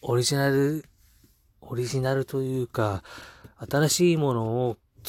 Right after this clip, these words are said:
こう使っていきたい、使っていくっていうことがすごい大事なんじゃないかなと思って、えー、今回こういうテーマでお送りしてきましたが、まあ、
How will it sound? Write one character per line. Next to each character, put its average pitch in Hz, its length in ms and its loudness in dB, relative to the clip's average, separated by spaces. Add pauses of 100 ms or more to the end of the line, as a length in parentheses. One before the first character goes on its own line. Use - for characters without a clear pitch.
こ 113 160 -4
う 101 120 -8
使 - 280 -6
っ - 20 -12
て - 240 -4
い 131 80 0
き - 120 -14
た 131 180 -2
い、 117 240 0
使 - 220 0
っ - 40 -4
て - 240 0
い 135 80 2
く - 120 2
っ - 20 4
て - 160 -8
い 120 40 2
う - 40 -16
こ 123 100 -8
と 131 140 0
が 123 300 6
す - 200 -10
ご 139 160 2
い 98 220 -6
大 101 180 -6
事 127 120 -8
な 123 100 -4
ん - 20 -6
じ 101 80 -8
ゃ 95 40 -6
な 98 80 -8
い 95 40 -10
か 107 120 -8
な 104 100 -6
と 110 100 -10
思 101 120 -6
っ - 40 -12
て、 107 320 -6 (400)
え 110 80 -6
ー、 98 540 0
今 110 160 -4
回 95 260 -2
こ 104 200 -2
う 101 80 0
い - 20 -6
う - 20 -18
テ - 280 8
ー - 20 -2
マ 98 120 -6
で 98 120 -16 (400)
お 107 80 -10
送 98 180 -12
り 90 60 -10
し - 80 -10
て - 100 -18
き - 140 -14
ま 110 100 -4
し - 100 -4
た 98 180 -4
が、 135 500 2 (1700)
ま 139 120 0
あ、 - 20 -16